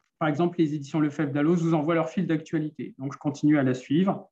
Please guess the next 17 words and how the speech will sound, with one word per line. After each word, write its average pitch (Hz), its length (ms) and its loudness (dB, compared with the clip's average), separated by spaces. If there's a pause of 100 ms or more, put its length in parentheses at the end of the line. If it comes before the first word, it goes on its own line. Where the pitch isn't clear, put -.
Et 139 80 -4
puis 135 140 -6
après, 147 180 0
d'autres 156 220 2
maisons 147 240 4
d'édition 139 440 0
envoient 143 220 0
également 139 300 0
leur 151 160 0
fil 139 160 -4
d'actualité. 135 760 -6 (460)
Et 147 60 2
puis, 180 220 4
toute 208 180 2
la 190 80 6
journée, 175 560 8
euh, 143 400 0